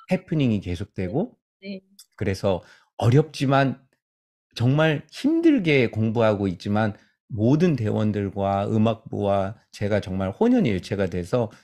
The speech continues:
Speaker 1: 지금 이걸 하고 있고요. 이 세미나는, 어, 그 앞에 찬양의, 찬양자로서의 기본 자세,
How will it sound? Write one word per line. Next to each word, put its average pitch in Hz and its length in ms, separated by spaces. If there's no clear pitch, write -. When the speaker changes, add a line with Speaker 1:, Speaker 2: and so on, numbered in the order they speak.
Speaker 1:
지금 95 220
이걸 92 160
하고 156 280
있고요. 95 420
이 131 140
세미나는, 185 880
어, 110 800
그 104 360
앞에 110 560
찬양의, 156 600
찬양자로서의 139 760
기본 104 420
자세, 85 480